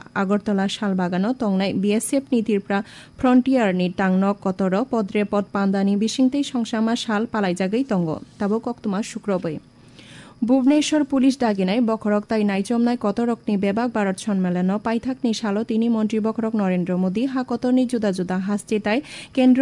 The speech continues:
বাই নাইকল জাক আমচাই রগ নাংকুকমানি নাইমথাংনি ককন রমৈতি শাখা। ককলামো নাংকুকমানি সাইবার ক্রাইম সামুং সিত্রা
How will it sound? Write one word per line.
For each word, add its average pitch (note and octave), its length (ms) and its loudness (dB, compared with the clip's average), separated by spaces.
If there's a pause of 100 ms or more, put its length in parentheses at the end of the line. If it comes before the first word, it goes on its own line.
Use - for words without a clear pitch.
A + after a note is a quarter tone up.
বাই C#4 160 4
নাইকল G#3 360 2
জাক G#3+ 260 -2
আমচাই G#3 300 2
রগ F#3 260 0
নাংকুকমানি B3+ 680 2
নাইমথাংনি F#3+ 680 2
ককন G3 320 -2
রমৈতি G3+ 400 0
শাখা। F#3 340 -2 (140)
ককলামো G3 520 0
নাংকুকমানি A#3+ 640 2
সাইবার G3 460 -2
ক্রাইম G3 280 0 (320)
সামুং A#3 360 4
সিত্রা A3 340 0